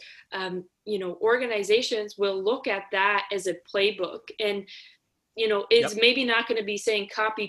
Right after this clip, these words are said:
Speaker 1: paste, you know, we're gonna be speaking to people by saying, you know, "We love you, you are special," but in terms of the intricacies of, of that approach to communications, whether you're selling a product, selling an idea, or selling an identity,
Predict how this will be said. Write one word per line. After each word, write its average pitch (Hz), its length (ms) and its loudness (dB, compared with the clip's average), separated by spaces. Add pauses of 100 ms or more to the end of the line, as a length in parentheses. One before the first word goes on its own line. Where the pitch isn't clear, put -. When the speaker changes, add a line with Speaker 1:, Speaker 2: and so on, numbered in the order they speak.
Speaker 1:
paste, 214 340 0
you 202 100 -2
know, 190 180 -6
we're 202 160 -2
gonna 196 200 -4
be 196 120 -6
speaking 214 440 -6
to 196 60 -2
people 196 380 -6
by 185 180 -4
saying, 190 460 -6 (220)
you 208 100 -2
know, 202 100 0
"We 196 140 -2
love 247 260 2
you, 226 120 -4
you 208 180 0
are 190 80 -2
special," 254 500 -4
but 190 220 -2 (440)
in 233 460 6 (200)
terms 262 380 0
of 208 220 -2
the 214 160 -4
intricacies 220 880 -4
of, 190 260 -2
of 185 220 -6
that 202 220 0
approach 202 580 -4
to 196 260 -2 (100)
communications, 190 800 -6
whether 185 200 -4
you're 180 160 -4
selling 214 360 -2
a 196 40 -6
product, 190 440 -6
selling 202 340 -4
an 190 80 -6
idea, 185 460 -4 (180)
or 208 60 -4
selling 202 340 -2
an 185 80 -6
identity, 180 800 -2